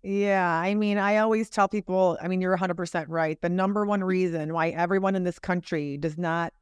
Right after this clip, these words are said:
act as a private money lender, assuming they're in a position to do so, is because they're simply not educated on the process, right? So it's our job through our credibility pieces, through all the controls we put in place, to educate them. And, and once they understand what's in it for them and what's in it for us,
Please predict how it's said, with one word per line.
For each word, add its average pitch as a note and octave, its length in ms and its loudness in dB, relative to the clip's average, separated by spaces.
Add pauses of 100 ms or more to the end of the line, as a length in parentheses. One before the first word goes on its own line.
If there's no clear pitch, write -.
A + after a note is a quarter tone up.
act E3+ 300 -2
as E3+ 120 0
a D#3 60 -4
private E3 360 0
money F#3 200 -2
lender, F#3+ 320 0
assuming F#3 480 -2
they're F3 100 0
in F3 60 -2
a E3+ 60 -2
position E3+ 400 -4
to D#3+ 80 -2
do E3 160 0
so, G#3 360 2 (380)
is G3 120 0
because G3+ 280 0
they're G3 120 2
simply G3 340 -2
not F3 200 0
educated E3 520 -2
on D#3 120 -6
the D3+ 40 -8
process, D3+ 600 -6
right? F3 160 -2
So G#3 100 -2
it's F#3+ 140 -2
our F#3+ 260 2
job F#3+ 540 0
through F#3+ 140 0
our F3 100 2
credibility F3 580 0
pieces, G#3 420 -4
through F#3 140 -2
all F3 100 2
the E3+ 60 -4
controls E3+ 420 -2
we F#3 120 0
put E3+ 160 -6
in F#3+ 60 -14
place, A3+ 360 -2 (380)
to G3 120 -2
educate G#3+ 520 0
them. A#2+ 360 -6
And, F#3 340 0 (440)
and F#3+ 320 -2 (200)
once G3+ 320 0
they D4 100 0
understand G#3+ 800 0
what's F#3+ 180 -2
in G3 80 -2
it F#3+ 100 -2
for F#3 120 -2
them F#3 160 2
and F#3 100 -2
what's F3 140 -2
in F#3+ 80 0
it F3+ 100 -4
for D#3+ 160 -6
us, E3+ 460 -2